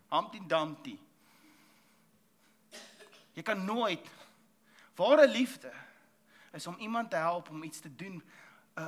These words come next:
om, eh, te, hulle te keer, om nie iets te doen wat hulle lewens gaan verwoes nie. Om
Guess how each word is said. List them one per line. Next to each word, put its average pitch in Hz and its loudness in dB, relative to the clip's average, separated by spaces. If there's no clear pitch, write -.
om, 185 -8
eh, 180 -10
te, 190 -6
hulle 180 -2
te - -6
keer, - -6
om 151 -10
nie 254 0
iets - -8
te 180 -14
doen 170 -8
wat 151 -12
hulle 147 -8
lewens 151 -6
gaan 151 -14
verwoes 120 -18
nie. - -20
Om 175 -6